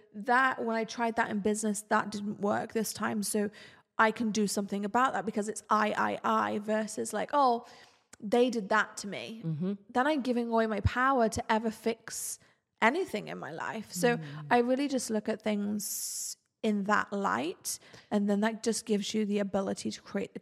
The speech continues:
Speaker 1: change that you wanna see.
Speaker 2: So I have a question. How do you know when you are reinventing the wheel, when you are kind of, like, going back to the drawing board,
Speaker 1: Mm.
Speaker 2: like, how do you know when it's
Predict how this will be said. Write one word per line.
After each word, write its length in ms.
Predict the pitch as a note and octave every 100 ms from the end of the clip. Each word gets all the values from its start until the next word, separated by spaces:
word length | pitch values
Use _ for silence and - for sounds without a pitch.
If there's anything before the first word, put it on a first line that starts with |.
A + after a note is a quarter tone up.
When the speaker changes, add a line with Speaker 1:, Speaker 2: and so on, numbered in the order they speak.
| -
Speaker 1:
change 280 | - G#3 -
that 100 | -
you 100 | -
wanna 180 | -
see. 360 | G3 - - - _
Speaker 2:
So 140 | - A3+ B3+
I 40 |
have 120 | B3
a 100 | G#3 F#3+
question. 380 | D#3 - C3+ -
How 300 | - A3+ C#4+
do 100 | C4+
you 120 | C#4
know 500 | A3 C3+ D#2 E2+ E3+ D#3+ _ - - _
when 280 | D3+ F3 F3+
you 340 | F3+ F3 E3 -
are 360 | D#3 D3 D3 -
reinventing 1120 | D#3+ E3 G3+ G#3+ G#3+ D3+ C3 C#3 - C3 C3 C#3
the 80 | C#3+
wheel, 540 | C#3 A2+ - C#3+ D3
when 200 | D#3+ D#3
you 260 | D#3 E3 D3+
are 480 | - C#3 C#3+ C#3 C#3 -
kind 220 | - D3+
of, 100 | C#3+
like, 220 | C#3 -
going 240 | E3+ E3+ F#3+
back 200 | D#3 -
to 120 | F#3
the 100 | D#3+
drawing 360 | D3+ D3 C3+ C3+
board, 380 | C3 A#2+ B2 B2+ - -
Speaker 1:
Mm. 160 | A3 G#3
Speaker 2:
like, 160 | D3+
how 200 | E3+ G#3+
do 60 | A#3
you 80 | A#3+
know 240 | G3 F3+
when 180 | E3+ E3
it's 340 | - - -